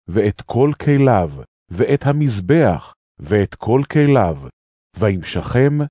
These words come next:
ויקדש אותם. ויקריבו נשיאי ישראל, ראשי בית אבותם, הם נשיאי המטות,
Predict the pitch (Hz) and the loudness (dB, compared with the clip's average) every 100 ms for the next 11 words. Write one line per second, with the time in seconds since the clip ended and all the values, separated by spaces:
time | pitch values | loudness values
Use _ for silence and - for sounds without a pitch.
0 | _ _ - 71 85 85 - 87 73 127 | _ _ -18 -6 -4 -4 -4 -6 0 -2
1 | 127 104 - 73 67 - _ _ _ _ | -2 -6 -4 -8 -8 -20 _ _ _ _
2 | _ 90 117 165 160 - 123 180 156 143 | _ -2 2 2 0 0 0 0 0 0
3 | 123 120 - 120 123 120 - 120 110 107 | 0 0 0 2 2 2 0 -2 2 2
4 | 107 113 117 _ - 113 110 - 139 147 | 4 2 -2 _ -4 -2 0 0 0 0
5 | 98 110 139 120 113 110 117 110 104 110 | 0 0 0 0 -2 0 2 2 2 -2
6 | - _ _ - 127 160 107 - 92 107 | -6 _ _ -2 2 2 0 -6 -2 -2
7 | - 135 113 117 113 117 - 135 87 - | -2 0 2 2 2 0 2 0 0 -6